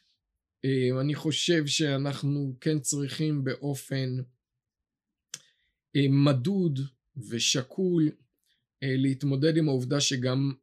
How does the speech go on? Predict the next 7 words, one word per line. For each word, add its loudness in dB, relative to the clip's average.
אנשים 0
טובים 0
שמקיפים -4
אותנו -4
מאמצים -4
היום -2
עמדות -4